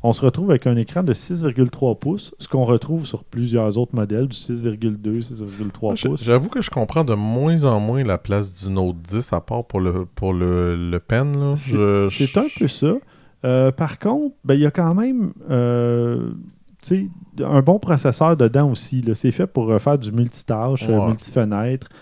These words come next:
Speaker 1: C'est un processeur Exynos quatre-vingt-dix-huit vingt-cinq à huit cœurs. Euh, puis tous les cœurs, ben, en tout cas, la,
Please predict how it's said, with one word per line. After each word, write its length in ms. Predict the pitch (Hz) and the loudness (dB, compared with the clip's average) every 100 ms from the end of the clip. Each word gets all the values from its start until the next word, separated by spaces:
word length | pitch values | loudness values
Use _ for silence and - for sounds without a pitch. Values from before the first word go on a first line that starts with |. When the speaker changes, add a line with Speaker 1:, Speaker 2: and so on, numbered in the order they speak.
| - | -20
Speaker 1:
C'est 140 | - 127 | -2 2
un 100 | 117 | 2
processeur 600 | 143 135 151 180 180 180 | 2 0 0 2 2 2
Exynos 680 | 165 151 123 135 156 165 - | 0 0 0 4 4 2 -2
quatre-vingt-dix-huit 760 | 160 165 165 165 131 131 170 | -4 0 2 2 0 0 0
vingt-cinq 580 | 139 127 110 - 139 143 - | 2 0 0 -2 -2 -4 -4
à 100 | 107 | -2
huit 320 | 110 139 - | 0 0 -2
cœurs. 440 | - 110 131 175 - _ - _ - | -2 -2 -2 -4 -8 _ -20 _ -10
Euh, 380 | 117 107 107 107 | -2 0 2 0
puis 160 | - - | -2 -6
tous 120 | - 180 | 0 4
les 200 | 151 110 | 4 4
cœurs, 380 | 135 135 143 - | 4 4 4 2
ben, 260 | 127 123 127 | 0 0 2
en 80 | 135 | 2
tout 80 | - | 4
cas, 60 | |
la, 260 | 131 127 | 4 4